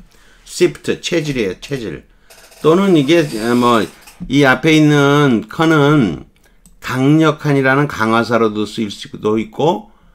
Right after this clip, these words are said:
컨선인데 강화사로 쓰일 수도 있고, 어, 함께 체질하다 이런 뜻도 돼요. 원래 간결, 이게 컨선은 왜 관련시키다 뜻이냐? A가 B를 체질로, 체질에서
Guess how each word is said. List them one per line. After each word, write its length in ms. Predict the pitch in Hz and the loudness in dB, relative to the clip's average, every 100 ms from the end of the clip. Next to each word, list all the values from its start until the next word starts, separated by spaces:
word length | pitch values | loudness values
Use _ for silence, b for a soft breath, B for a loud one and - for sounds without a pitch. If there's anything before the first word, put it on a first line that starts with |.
| b b b - | b b b -2
컨선인데 960 | 143 139 135 - 120 107 95 87 85 | 0 2 0 -2 0 0 -2 -4 -6
강화사로 560 | - 113 123 127 123 113 | -2 0 0 0 0 -2
쓰일 300 | - 117 110 | -4 -8 -8
수도 260 | - 127 | -8 -6
있고, 560 | 120 - 113 139 165 b b b b _ | -6 -4 -2 -2 -2 b b b b _
어, 80 | 107 | -2
함께 800 | 107 110 - 180 160 - 156 156 | 2 0 0 -4 -4 0 0 0
체질하다 680 | 165 147 131 120 110 101 92 | -6 -6 -4 -2 -2 -2 -2
이런 220 | 104 104 | -4 -8
뜻도 280 | 110 - 123 | -14 -12 -4
돼요. 600 | 117 87 76 76 90 80 | -2 0 -2 -2 -2 -2
원래 260 | 98 160 | 0 -2
간결, 560 | 156 95 104 110 117 - B B B - | -4 -6 -4 -2 -2 -4 B B B -8
이게 500 | 113 175 151 82 - - - - - - - | 0 2 2 -2 -8 -20 -20 -20 -20 -20 -14
컨선은 500 | 131 131 147 143 160 | -8 -2 2 2 4
왜 160 | 117 135 | 4 2
관련시키다 640 | - 95 113 - 110 120 | -2 -4 -4 -4 -2 -2
뜻이냐? 640 | 113 120 98 95 82 95 82 | -2 -10 -10 -6 -2 -2 -2
A가 500 | 98 113 131 135 - | 0 0 2 0 0
B를 480 | 101 92 101 120 117 | -6 -2 0 0 -2
체질로, 760 | - 139 131 120 135 175 - b b b b _ | -6 -4 -2 2 2 0 -4 b b b b _
체질에서 1300 | - - 175 156 160 160 143 131 120 156 156 185 214 | -12 0 0 2 0 2 2 2 -2 2 4 2 -2